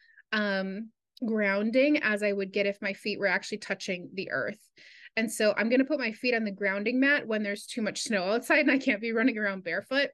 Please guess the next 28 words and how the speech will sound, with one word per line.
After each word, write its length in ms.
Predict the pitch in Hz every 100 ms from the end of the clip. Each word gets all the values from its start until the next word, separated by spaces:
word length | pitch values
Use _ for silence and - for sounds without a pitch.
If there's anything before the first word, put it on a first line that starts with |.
| -
even 200 | 240 220
though 100 | 196
that's 220 | 185 -
kind 200 | - 202
of 60 | 196
fun 220 | 185 196
to 100 | 220
do. 260 | 233 285
I 100 | 285
like, 280 | 208 196 - _ _ _ _ _ _ _ _ _ -
after 340 | 208 202 214
my 140 | 208 196
workouts, 460 | 185 185 180 208
I 60 | 190
love 240 | 185 175
to 300 | - 196 180 - _ _ _ -
sometimes 600 | - 254 214 190 170 233 233
walk 360 | 285 240 208 -
out 140 | 208
in 120 | 196
the 60 | 196
snow 320 | - 214 175
barefoot. 480 | 185 175 196 233 247 - _ _ _ _ - - -
Anyways, 320 | 208 185 175
very 180 | 190 202
Minnesota 480 | 196 190 190 185 175
of 60 | 175
me. 220 | 185